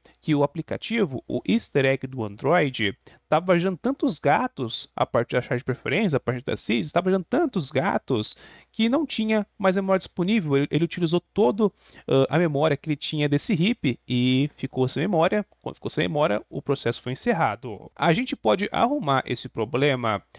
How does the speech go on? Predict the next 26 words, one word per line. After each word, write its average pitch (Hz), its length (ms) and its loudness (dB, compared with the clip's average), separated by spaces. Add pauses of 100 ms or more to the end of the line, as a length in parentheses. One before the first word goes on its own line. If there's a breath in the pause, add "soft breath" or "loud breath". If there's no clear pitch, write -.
(120 loud breath)
aumentando 202 800 0
o 220 120 2
heap 147 520 2 (300 loud breath)
da 135 100 4
máquina 156 320 -2
virtual 160 400 0
do 151 140 -2
Android. 139 680 0 (380 loud breath)
Com 135 120 -2
um 135 40 2
heap 135 140 0
maior, 202 500 0 (300)
ah, 113 120 -2
vai 120 120 -4
ter - 160 0
mais 170 340 0
memória 127 320 0
pra 135 160 0
ser 131 320 0
usada, 151 380 0
vai 120 100 2
ter, 123 400 0 (380 soft breath)
ah, 123 100 2
mais 156 340 0
memória 143 280 0
disponível 214 600 0